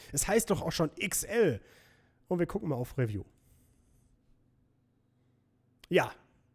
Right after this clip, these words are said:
Nein. <laughs> Wir haben die A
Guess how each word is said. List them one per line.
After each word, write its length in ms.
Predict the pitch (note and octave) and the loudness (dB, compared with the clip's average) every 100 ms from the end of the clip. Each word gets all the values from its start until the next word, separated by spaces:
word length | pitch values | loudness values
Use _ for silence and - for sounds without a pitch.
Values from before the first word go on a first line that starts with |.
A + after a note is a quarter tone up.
| _ _ | _ _
Nein. 840 | B3+ C4 B3+ A#3+ A3+ G3+ F#3 D#3+ D3 _ _ _ _ _ _ _ _ _ _ _ _ _ _ _ _ _ _ _ _ _ _ _ _ _ _ _ _ - | 0 6 10 12 10 8 4 0 -4 _ _ _ _ _ _ _ _ _ _ _ _ _ _ _ _ _ _ _ _ _ _ _ _ _ _ _ _ -4
<laughs> 320 | - B3+ A#3 - - A3+ - - - - - F3+ - | 10 12 12 10 10 10 8 -20 -20 -20 -18 -16 4
Wir 200 | F3 D#3 | 6 8
haben 280 | F3+ G#3 F3+ | 6 4 2
die 180 | G3 - | -4 -2
A 200 | F#3 | 0